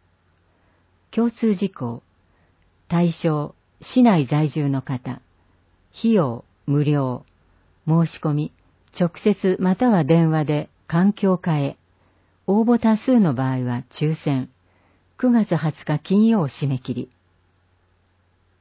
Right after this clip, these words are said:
子育て支援員研修第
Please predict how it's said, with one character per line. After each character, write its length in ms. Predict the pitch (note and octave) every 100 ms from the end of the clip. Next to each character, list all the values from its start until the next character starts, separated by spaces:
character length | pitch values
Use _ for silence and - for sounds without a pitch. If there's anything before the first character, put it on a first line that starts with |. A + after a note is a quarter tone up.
| _ _ _ _ _ _ _ _ _
子 140 | -
育 280 | E3 A#3+ A#3
て 120 | A3+ G#3+
支 180 | -
援 220 | G3+ G3 F#3
員 240 | F#3 F3
研 260 | - D#3 C#3
修 460 | - A#2+ A#2 A2+ _ _ _ D3+
第 260 | G3+ D3